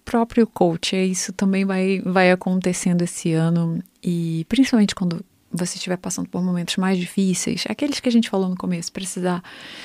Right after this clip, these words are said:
de persistência, quando as coisas estiverem difíceis, você que vai ter que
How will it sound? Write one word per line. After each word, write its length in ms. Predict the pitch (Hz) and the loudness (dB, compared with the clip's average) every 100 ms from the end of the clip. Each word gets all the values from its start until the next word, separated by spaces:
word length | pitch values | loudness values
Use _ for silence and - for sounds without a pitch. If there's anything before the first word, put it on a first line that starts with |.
| - - | -12 -10
de 80 | |
persistência, 1120 | - 190 180 - - - 185 180 - - 190 185 - - - _ | 0 2 2 -2 -4 2 4 4 0 -4 -4 -6 -12 -20 -20 _
quando 340 | - 185 170 170 | -6 -2 -2 -2
as 160 | 180 | -6
coisas 260 | - 185 180 | 0 2 2
estiverem 360 | - 180 170 170 | 2 2 2 2
difíceis, 600 | - 220 214 - - - - | 0 2 2 2 -4 -6 -2
você 720 | 190 202 226 - - 247 311 | 0 2 2 0 2 4 4
que 280 | 330 - 262 | 0 -2 2
vai 160 | 254 233 | 2 0
ter 320 | - 254 277 | 2 2 2
que 280 | - 277 | -2 -4